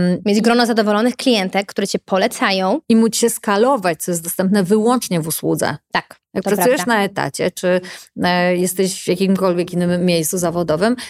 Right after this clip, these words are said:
Speaker 2: nie zawsze masz taką możliwość, a ty się możesz tutaj skalować. Jeżeli jeden twój salon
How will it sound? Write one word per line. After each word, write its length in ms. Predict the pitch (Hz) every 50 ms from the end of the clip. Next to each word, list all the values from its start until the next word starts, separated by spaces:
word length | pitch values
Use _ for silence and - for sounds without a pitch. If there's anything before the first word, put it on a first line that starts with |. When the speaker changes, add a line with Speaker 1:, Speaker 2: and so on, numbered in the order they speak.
| - -
Speaker 2:
nie 80 | 185 220
zawsze 260 | 320 - - - -
masz 160 | 262 226 -
taką 260 | - 160 - - 165
możliwość, 600 | 156 175 180 175 180 175 - 151 156 156 - - - _ _ _
a 80 | 185 -
ty 120 | 240 240
się 160 | - 277 240
możesz 320 | 240 240 240 226 254 240 -
tutaj 240 | 262 240 262 269
skalować. 520 | 262 - - 302 311 330 339 285 240 214 233
Jeżeli 460 | 220 202 233 226 208 208 180 180 175
jeden 480 | 196 208 240 269 269 220 208 190 185 185
twój 240 | - - 185 185
salon 360 | 180 - 185 180 180 175 175